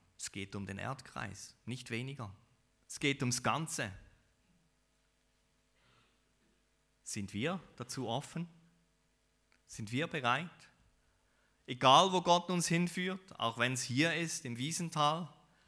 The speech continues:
aber haben wir diese globale Beziehung, diese globale Perspektive? Wenn wir vom Willen Gottes reden,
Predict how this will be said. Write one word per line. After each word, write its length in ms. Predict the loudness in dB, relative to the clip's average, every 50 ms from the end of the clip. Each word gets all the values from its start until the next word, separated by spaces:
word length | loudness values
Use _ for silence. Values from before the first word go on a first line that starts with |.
| -20 -20 -20 _ _ -20 _ _ _ _ _
aber 180 | -14 -12 -4 2
haben 200 | 2 4 4 4
wir 100 | 0 0
diese 360 | -2 -2 -4 -2 -2 -2 -2
globale 760 | -4 -4 -4 -2 -2 -2 0 2 2 4 4 2 0 -2 -4 -6 -12 -20 -20 _ _ _ _ _ _ _ _ _ _ _ _ _ _ _
Beziehung, 580 | -10 -8 -8 -8 -6 -4 -2 -2 -2 -2 -4 -6
diese 380 | -8 -10 -8 -6 -6 -6 -6 -8 -12 -20 -20 -8 -4
globale 460 | -4 -2 2 2 2 4 2 2 -2
Perspektive? 840 | -2 -2 -2 -2 -2 -6 -8 -8 -6 -6 -6 -6 -6 -6 -6 -8 -8 -8 -12 -20 _ _ _ _ _ _ _ _ _ _ _ _ -20 -20 -20 -20 -20 -20 _ _ _ -20 _ _ _
Wenn 120 | 0 0
wir 100 | 0 2
vom 280 | 2 0 0 0 -2 -4 -8 -12 -14 -14 -8 -6
Willen 360 | 2 4 4 4 4 2 2
Gottes 460 | 4 4 4 2 0 -4 -4 -2 0
reden, 500 | 0 0 0 0 -2 -6 -8 -8 -12 -16